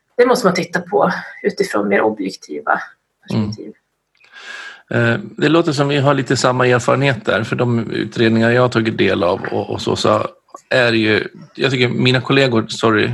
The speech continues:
Speaker 2: kollegorna här ute, <laughs> eh, är ju faktiskt inte särskilt skarpa i knivar i lådan när det gäller utredningsjobb. För att man blandar in så mycket. Alltså psykologer, socionomer och, och, och många P A-människor som är ute och gör de här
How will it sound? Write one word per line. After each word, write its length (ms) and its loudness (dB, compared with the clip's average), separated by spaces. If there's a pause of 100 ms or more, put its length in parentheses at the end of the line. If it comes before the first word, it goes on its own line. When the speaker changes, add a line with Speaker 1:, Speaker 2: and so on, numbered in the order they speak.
(260)
Speaker 2:
kollegorna 340 0
här 140 2
ute, 180 -2
<laughs> 240 -2 (600)
eh, 360 0
är 80 2
ju 200 0
faktiskt 560 -4
inte 560 -2
särskilt 460 -2
skarpa 480 -2
i 320 -4
knivar 340 0
i 40 2
lådan 360 2
när 80 0
det 60 2
gäller 180 0
utredningsjobb. 1000 -4 (960)
För 80 2
att 80 -4
man 280 0
blandar 340 2
in 280 2
så 100 -6
mycket. 380 -8
Alltså 160 -4
psykologer, 600 2 (440)
socionomer 640 0
och, 120 2
och, 460 0
och 120 -4 (400)
många 280 2
P 280 2
A-människor 440 0
som 160 -6
är 40 -2
ute 120 -8
och 60 2
gör 140 4
de 120 -2
här 180 -4